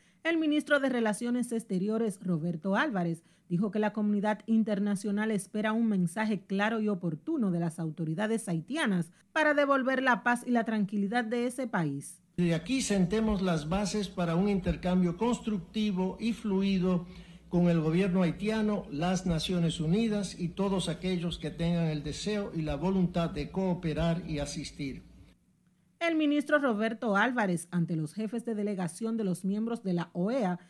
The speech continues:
Speaker 1: subrayó la necesidad de que se abandonen los mensajes confusos, pues la crisis en Haití ya no puede esperar más.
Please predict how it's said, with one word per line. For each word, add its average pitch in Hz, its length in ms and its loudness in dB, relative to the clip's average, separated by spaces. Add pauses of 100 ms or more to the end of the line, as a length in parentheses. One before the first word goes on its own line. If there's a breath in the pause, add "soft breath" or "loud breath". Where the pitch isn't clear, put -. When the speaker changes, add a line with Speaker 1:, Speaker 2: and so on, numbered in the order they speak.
(120)
Speaker 1:
subrayó 311 420 0
la 294 120 2
necesidad 285 600 0
de 240 160 -4
que 220 100 -2
se 208 140 -4
abandonen 202 540 2
los 214 180 -2
mensajes 214 540 -2
confusos, 175 680 -6 (240 soft breath)
pues 165 200 -8
la 143 100 -8
crisis 240 400 -4
en 247 100 0
Haití 240 320 -2
ya 247 140 0
no 240 200 0
puede 277 280 2
esperar 262 420 -2
más. 139 480 -6